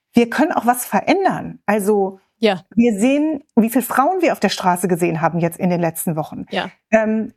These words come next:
Speaker 1: die, wir kriegen jetzt eine neue Gesetzgebung von einer ganz tollen Justizministerin und das ist der Druck, den wir auf die Straße gemeinsam
Speaker 2: Ja.
Speaker 1: gebracht haben. Ne? Also
Speaker 2: Absolut.
Speaker 1: die U-S-Regierung hat uns nicht sanktioniert, weil wir irgendwie keine Arbeit machen, sondern weil wir auch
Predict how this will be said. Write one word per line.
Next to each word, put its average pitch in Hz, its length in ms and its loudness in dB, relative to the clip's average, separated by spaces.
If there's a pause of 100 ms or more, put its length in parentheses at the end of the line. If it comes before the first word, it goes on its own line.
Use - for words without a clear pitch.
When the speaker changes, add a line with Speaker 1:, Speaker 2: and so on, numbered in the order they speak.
Speaker 1:
die, 202 320 -2
wir 226 120 2
kriegen 269 220 0
jetzt 269 160 -2
eine 240 140 2
neue 233 120 0
Gesetzgebung 202 760 0
von 196 200 0
einer 190 160 -2
ganz 254 280 0
tollen 269 240 0
Justizministerin 262 880 0
und 214 140 -2
das 214 120 0
ist - 140 -4
der 233 120 4
Druck, 254 260 0
den 226 180 4
wir 240 220 -2
auf - 80 -6
die 254 100 0
Straße - 460 -2
gemeinsam 170 500 0
Speaker 2:
Ja. 214 80 -6
Speaker 1:
gebracht - 340 -10
haben. - 240 -6 (320)
Ne? 214 200 4
Also 233 320 2
Speaker 2:
Absolut. 233 100 -6 (180)
Speaker 1:
die 240 120 2
U-S-Regierung 269 680 0
hat 269 140 0
uns 240 160 0
nicht 302 160 2
sanktioniert, 254 640 0
weil 208 220 2
wir 220 120 0
irgendwie 220 360 0
keine 233 320 0
Arbeit 302 340 2
machen, 196 260 2
sondern 202 300 0
weil 208 180 4
wir - 160 0
auch - 220 -4